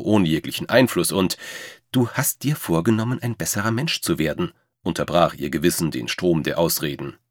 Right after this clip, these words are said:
Jasmin empfand diesen Einwurf als so laut, als hätte ihr Gewissen richtig geredet. Sie sah schnell in die Runde. Die anderen hatten nichts gehört. Sie atmete auf.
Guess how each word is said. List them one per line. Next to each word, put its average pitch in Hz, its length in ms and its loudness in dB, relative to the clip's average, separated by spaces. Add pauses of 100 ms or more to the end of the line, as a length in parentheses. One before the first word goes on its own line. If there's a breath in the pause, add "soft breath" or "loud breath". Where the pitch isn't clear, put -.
(920 loud breath)
Jasmin 117 440 6
empfand 117 420 0
diesen 107 260 2
Einwurf 92 520 2
als 90 200 0
so 101 140 4
laut, 85 480 6
als 87 220 -2
hätte 95 180 -2
ihr 85 140 0
Gewissen 87 400 2
richtig 92 400 -2
geredet. - 580 -10 (480)
Sie - 140 -2
sah 85 240 0
schnell 82 260 2
in 76 120 -4
die 82 80 0
Runde. 73 380 -4 (440 soft breath)
Die - 100 2
anderen 85 420 4
hatten 98 280 -2
nichts - 200 -4
gehört. - 460 -4 (380)
Sie - 180 -2
atmete - 380 -6
auf. - 320 -12